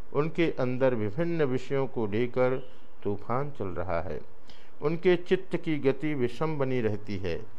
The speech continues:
विक्षेप बना रहता है, जरा भी शांति नहीं है। उनकी स्थिति को श्रुति बताती है,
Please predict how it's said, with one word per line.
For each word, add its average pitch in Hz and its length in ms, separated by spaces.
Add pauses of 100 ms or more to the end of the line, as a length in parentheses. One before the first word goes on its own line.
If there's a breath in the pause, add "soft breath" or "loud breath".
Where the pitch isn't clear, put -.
(320 soft breath)
विक्षेप 139 640
बना 139 240
रहता 113 360
है, 90 300 (460 loud breath)
जरा 131 300
भी 120 200
शांति 120 580
नहीं 101 320
है। 95 240 (680 loud breath)
उनकी 151 340
स्थिति 151 420
को 151 280
श्रुति 151 460
बताती 113 560
है, 92 320